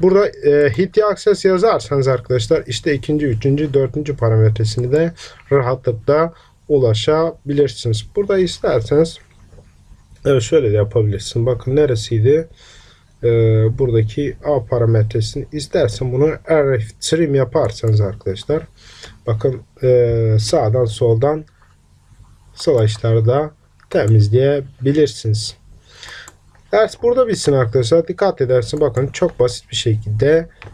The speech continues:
ne yaptık? Artık, e, bir router sistemi bile yapabiliriz. Yani bir şey daha yapalım. Router diyelim. İster get yapalım. Ve örnek işte,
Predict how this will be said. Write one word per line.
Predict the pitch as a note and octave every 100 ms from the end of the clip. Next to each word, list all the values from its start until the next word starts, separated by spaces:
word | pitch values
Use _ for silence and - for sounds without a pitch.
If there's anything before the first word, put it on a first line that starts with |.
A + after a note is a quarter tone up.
| -
ne | C3 D3
yaptık? | D#3 B2+ G#2+ A2 D3+ E3 - -
Artık, | D#3+ G#2 - C#3 C#3+ - B2
e, | A#2 A2+ A2+ A2 G#2+ G#2+ A#2+
bir | A#2+ A2
router | C#3 - G#2+
sistemi | - A2+ G#2+ A#2+
bile | A2+ C3 D3 - _ _ _ A#2
yapabiliriz. | A2 A2 C3 B2+ A2+ G#2+ G2+ - - - - _ _ - _ -
Yani | C3+ A2+
bir | C#3 D3 - B2
şey | A2 D#3+ C#3+
daha | D#3
yapalım. | C#3+ A2 G#2 B2+ D#3 - - - - - - _ D#3
Router | C#3+ - A2+
diyelim. | G#2 G2 - - - - - - _ _ - - _ - - - -
İster | A2+ - D#3 C3
get | A#2+ D#3 D3+ -
yapalım. | A#2 G#2+ G#2+ A2+ D#3+ E3+ - - - - - -
Ve | C#3+
örnek | C3+ D3+ B2+ C3 A#2
işte, | - - D3 C3+